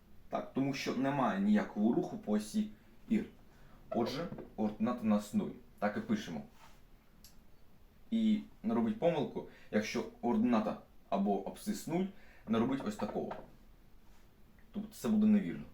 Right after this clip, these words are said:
Це буде невірно. Це якщо була координатна пряма,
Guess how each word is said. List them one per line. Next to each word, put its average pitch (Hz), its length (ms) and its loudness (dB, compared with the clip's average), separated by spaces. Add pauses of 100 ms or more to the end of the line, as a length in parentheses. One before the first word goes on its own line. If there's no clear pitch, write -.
Це 92 100 -6
буде 90 160 -4
невірно. 143 380 0 (800)
Це 120 400 2
якщо 107 320 2
була 110 440 4 (220)
координатна 107 580 4
пряма, 110 420 2